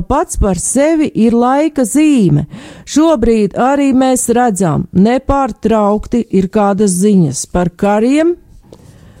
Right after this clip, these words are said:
par dažādām dabas katastrofām, par cilvēku ienaidu, ka tie uzbrūk cits citam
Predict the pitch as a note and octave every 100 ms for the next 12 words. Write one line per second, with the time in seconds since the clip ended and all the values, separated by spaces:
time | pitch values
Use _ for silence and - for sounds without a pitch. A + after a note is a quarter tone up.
0 | - - - - _ _ _ _ _ _
1 | _ - G3 F3+ B3 C4 A3+ F#3 F#3 F3
2 | F3+ F#3+ - - C4+ C#4 C#4+ - C#4+ D#4
3 | D#4 C#4 G#3 G3+ F3 C4+ C#4+ C4 A3 F3+
4 | F3 - A3 A#3 G#3+ A3 A#3 B3 C4 D4+
5 | G#3 - A#3+ B3+ - - C4 G3+ F3 F3
6 | D#3 - A#3 B3+ - - G3 G3 - C#4+
7 | F4+